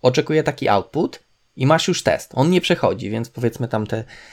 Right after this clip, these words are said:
e, czerwony, tak? No i potem jak implementujesz i dopiero jak zaimplementujesz, to testy ci wszystkie przejdą.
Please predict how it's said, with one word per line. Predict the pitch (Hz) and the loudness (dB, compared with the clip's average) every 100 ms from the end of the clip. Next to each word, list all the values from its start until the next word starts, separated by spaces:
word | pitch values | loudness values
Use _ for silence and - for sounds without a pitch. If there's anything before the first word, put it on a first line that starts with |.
| - - | -18 0
e, | 117 110 | 2 4
czerwony, | 139 131 104 87 82 | 4 2 2 0 -2
tak? | - - | -2 0
No | 139 | -2
i | |
potem | 143 170 185 185 - _ - _ - | 0 0 0 -2 -10 _ -20 _ 0
jak | 135 135 | 2 2
implementujesz | 160 156 156 151 135 131 139 - | 0 0 0 0 0 0 0 -2
i | 131 | -2
dopiero | 131 143 | 0 2
jak | 139 131 | 2 2
zaimplementujesz, | 143 135 143 147 131 127 127 | 0 -2 -4 -4 -2 -2 -2
to | 135 | -6
testy | 131 - 156 156 | -2 2 2 2
ci | 131 131 | -6 -6
wszystkie | 139 131 135 | -8 -4 -4
przejdą. | - 110 104 135 | -2 0 2 0